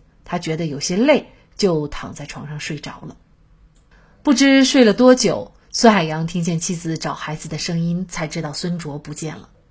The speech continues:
他赶紧从床上起来，和妻子一起四处打听。隔壁修皮鞋的说，孩子被我们的亲戚带走了，带到那边去了。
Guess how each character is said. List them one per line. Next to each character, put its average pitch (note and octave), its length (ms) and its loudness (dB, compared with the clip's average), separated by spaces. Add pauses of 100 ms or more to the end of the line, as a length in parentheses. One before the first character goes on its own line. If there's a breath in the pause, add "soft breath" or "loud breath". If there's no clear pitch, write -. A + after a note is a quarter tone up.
(400 loud breath)
他 G#3+ 140 -2
赶 G3+ 200 4
紧 A3+ 220 4
从 D#3+ 320 -4
床 D#3 200 -8
上 E3 140 -4
起 - 180 -4
来， A2 220 -12 (160 soft breath)
和 - 160 -2
妻 F#3+ 180 2
子 E3 140 -4
一 A#3 140 0
起 D#3 160 -6
四 - 160 -2
处 D#3 160 -10
打 - 260 -12
听。 D3+ 240 -14 (580 soft breath)
隔 C4+ 160 6
壁 D4+ 220 6
修 D#4 180 0
皮 C#4+ 200 0
鞋 F3 240 -2
的 G3+ 100 0
说， D#3 260 -6 (220 loud breath)
孩 F3 240 -2
子 G3 160 -2
被 F#3+ 140 0
我 D#3+ 100 -4
们 D3+ 100 -10
的 D#3 120 -10
亲 D4+ 300 -4
戚 F3+ 120 -2
带 E3 180 -4
走 - 200 -12
了， - 140 -20 (340 soft breath)
带 A#3 120 4
到 A3 140 2
那 C#4+ 220 2
边 D3+ 180 -6
去 - 180 -8
了。 - 140 -14